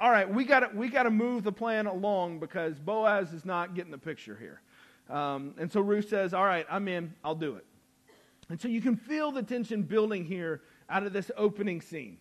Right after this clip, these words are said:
saying, "All right, here's what I want you to do. Here's the advice." And everybody says, "All right, w-, we'll do it." So then we shift scenes and we go to the threshing floor. Let's see how this,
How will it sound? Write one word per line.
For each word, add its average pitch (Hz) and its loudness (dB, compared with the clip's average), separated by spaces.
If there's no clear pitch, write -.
saying, 202 0
"All 190 2
right, 180 2
here's 214 -2
what 240 2
I 240 4
want 214 -2
you 214 -6
to 190 -4
do. 147 -4
Here's 208 -2
the 226 -6
advice." 175 -2
And 139 -10
everybody 156 -2
says, 147 -10
"All 170 2
right, 175 2
w-, 156 -18
we'll 175 -4
do 160 -2
it." - -14
So 185 -4
then 226 2
we 240 2
shift 233 -2
scenes 220 -4
and 190 -4
we 170 -4
go 190 0
to 185 -4
the 170 -8
threshing 165 -6
floor. 156 -8
Let's 202 0
see 220 -4
how 185 0
this, 175 -8